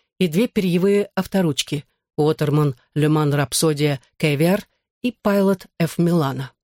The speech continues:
Сьюзен сняла с них колпачки и почеркала обеими по краю доски, чтобы посмотреть, как они пишут.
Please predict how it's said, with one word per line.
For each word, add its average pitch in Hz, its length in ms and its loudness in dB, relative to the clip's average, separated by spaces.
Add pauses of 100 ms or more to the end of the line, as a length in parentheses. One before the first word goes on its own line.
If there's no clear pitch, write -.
(1120)
Сьюзен 180 400 2
сняла 165 360 0
с - 80 -6
них 156 160 -2
колпачки - 600 -4 (300)
и 208 80 0
почеркала 190 600 0
обеими 190 340 2
по 180 140 -4
краю 165 300 0
доски, 165 320 -2
чтобы 185 320 -2 (260)
посмотреть, 190 640 0
как 160 180 -2
они 175 180 2
пишут. - 460 -12